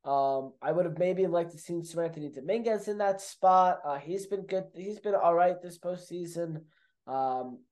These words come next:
and he's obviously, he has, he has more experience in those spots than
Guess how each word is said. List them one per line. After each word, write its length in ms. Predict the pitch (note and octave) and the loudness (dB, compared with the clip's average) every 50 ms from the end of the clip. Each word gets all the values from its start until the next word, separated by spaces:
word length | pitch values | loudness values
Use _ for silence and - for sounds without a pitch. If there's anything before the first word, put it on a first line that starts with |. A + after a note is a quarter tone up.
| _ _ _ _ _ - | _ _ _ _ _ -12
and 140 | - B2+ B2 | -12 -10 -12
he's 160 | C3 C3 C#3+ | -8 -6 -4
obviously, 400 | C#3 D3 C#3+ - - C#3+ - D3 | -4 -4 -4 -6 -8 -12 -12 -10
he 140 | D#3+ D#3+ D#3+ | -10 -8 -6
has, 440 | E3 E3 E3+ E3+ E3 D#3+ D#3+ - - _ _ _ _ _ _ _ _ _ _ _ _ _ _ _ _ _ _ _ | -2 0 2 2 2 0 -4 -10 -16 _ _ _ _ _ _ _ _ _ _ _ _ _ _ _ _ _ _ _
he 80 | - F#3+ | 2 6
has 180 | G3+ G3 G3 F3+ | 6 6 6 6
more 120 | F#3+ F#3+ | 6 4
experience 520 | F#3 - - - F#3 F#3+ F#3+ F#3+ F#3 - | 4 4 0 0 2 4 4 2 2 -2
in 80 | F3+ F3 | -6 -6
those 140 | F#3 F3 - | -6 -6 -6
spots 480 | - - F3+ F3+ F3+ F3 F3 F3 - | -2 2 4 4 4 4 2 -2 -6
than 180 | - C#3+ C#3 C3 | -14 -18 -20 -20